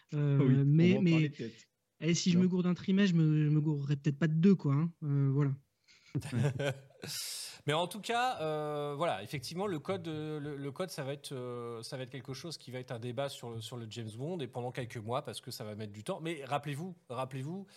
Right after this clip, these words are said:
Speaker 3: euh, le code aussi était un problème sur le Ghostbusters. Il a fallu des années avant que le code soit revu et corrigé.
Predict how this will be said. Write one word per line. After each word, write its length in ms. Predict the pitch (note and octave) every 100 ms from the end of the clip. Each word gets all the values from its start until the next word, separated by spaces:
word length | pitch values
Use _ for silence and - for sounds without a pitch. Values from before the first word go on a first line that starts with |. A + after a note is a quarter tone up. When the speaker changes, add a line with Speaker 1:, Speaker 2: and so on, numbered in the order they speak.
| - - _
Speaker 3:
euh, 640 | B2+ B2 B2 A#2+ A#2+ A#2+ A#2+
le 160 | B2
code 260 | A#2+ D#3+ C#3
aussi 260 | B2+ F#3+
était 240 | E3 - C3+
un 80 | B2+
problème 460 | - B2+ D3 E3
sur 200 | - -
le 80 | A#2+
Ghostbusters. 720 | A2+ G#2 G#2 A2 F3 E3+ - C3+
Il 120 | A#2+
a 60 |
fallu 260 | A2 B2+ B2
des 380 | A2+ G2+ G#2 A#2+
années 460 | C#3+ C#3+ E3 A#3 - _ _ _ -
avant 260 | A#2+ C3
que 100 | C3+
le 80 | C#3
code 240 | B2 D3 -
soit 300 | C#3 A#2+ A#2
revu 400 | C3 A2+ C3+ C#3
et 40 |
corrigé. 480 | - A#2 A2 C#3+